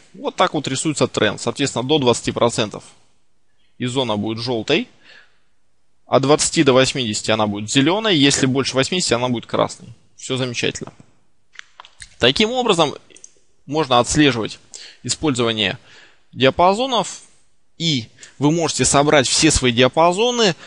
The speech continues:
в одну единую консоль. У вас есть, скажем так, пять-семь D H C P серверов. Вы все ваши скопы видите в одном месте. Удобно? Да, удобно. В любой момент вы можете нажать Edit I P Address Range, получить доступ ко всем его свойствам и отредактировать.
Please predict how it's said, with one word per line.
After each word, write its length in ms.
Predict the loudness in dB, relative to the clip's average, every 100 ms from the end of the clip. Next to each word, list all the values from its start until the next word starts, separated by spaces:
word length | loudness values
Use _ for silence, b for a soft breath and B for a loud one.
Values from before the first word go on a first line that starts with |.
| B 0
в 120 | 2
одну 180 | 2 2
единую 320 | 0 0 2
консоль. 400 | 0 0 -4 -6
У 80 | 0
вас 240 | 0 2
есть, 340 | 2 0 -4
скажем 400 | -4 0 0 -2
так, 460 | 0 0 0 -4 -14 0
пять-семь 560 | 2 4 2 4 2 -2 -12 -6
D 120 | -2
H 100 | -2
C 100 | -2
P 140 | -4 -4
серверов. 500 | -2 -4 -6 -10 -14
Вы 180 | -6 -2
все 340 | 2 4 4 0 B B B
ваши 420 | 2 2 2 -4
скопы 400 | -8 -4 0 0
видите 300 | 0 -2 -2
в 60 | -2
одном 260 | -2 -6
месте. 340 | -8 -10 -12 -10
Удобно? 460 | -8 0 0 2 0
Да, 200 | 4 4
удобно. 520 | 4 -2 -6 -8 -14 _ _ _ _ -20 B B B -2
В 60 |
любой 220 | 0 2 2
момент 200 | 0 -2
вы 60 |
можете 320 | -4 -4 -4
нажать 400 | -4 0 0 -2 -12 -20 -10 -4
Edit 320 | 0 0 2
I 140 | 0
P 140 | 2 4
Address 340 | 4 2 -4
Range, 320 | -2 -2 -6 -12 _ _ _ _ -20 _ _ _ _ -20 -8
получить 300 | -4 -2 -2
доступ 240 | -2 -4
ко 120 | -4 -2
всем 160 | -2
его 100 | -4
свойствам 400 | -4 -2 -2 -2
и 40 | -2
отредактировать. 720 | 0 -2 -4 -8 -10 -10 -18